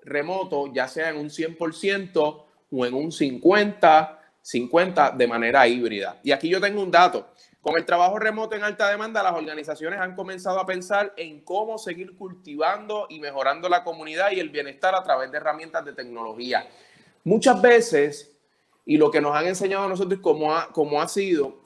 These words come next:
todas estas actividades de team building, de wellness, etcétera, se tienden a pensar que son más físicas, ¿verdad? Donde está la interacción humana face to face. Sin embargo, esta pandemia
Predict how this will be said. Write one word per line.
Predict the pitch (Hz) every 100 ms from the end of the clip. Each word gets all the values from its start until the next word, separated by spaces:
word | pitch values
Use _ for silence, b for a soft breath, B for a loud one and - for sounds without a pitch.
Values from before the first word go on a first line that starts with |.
| _
todas | 151 175 190
estas | 190 196
actividades | 185 190 175 160 180
de | 180 165
team | 156 135
building, | 139 170 165 160 156
de | 131
wellness, | 120 127 143 160 160 151
etcétera, | 147 - 185 180 135 127 B B B
se | - 180 170
tienden | - - 190 185 202 214
a | 202
pensar | 208 202 233 196
que | - 160
son | 165 170
más | 185 185 185 - _ _ _
físicas, | - 196 185 156 - 127 131 - -
¿verdad? | 131 135 160 175 - 147 131
Donde | 139 131 143 143
está | 139 143
la | 143
interacción | 175 170 170 151 - 151 151
humana | 175 170 170 165
face | - 165 170
to | - 156
face. | 180 151 123 - _ _ _
Sin | - 143 143
embargo, | 131 131 147 151 123 107 - _ _ _ _ _ _ _ _ _
esta | - 160 165 170
pandemia | 170 165 165 175 156 117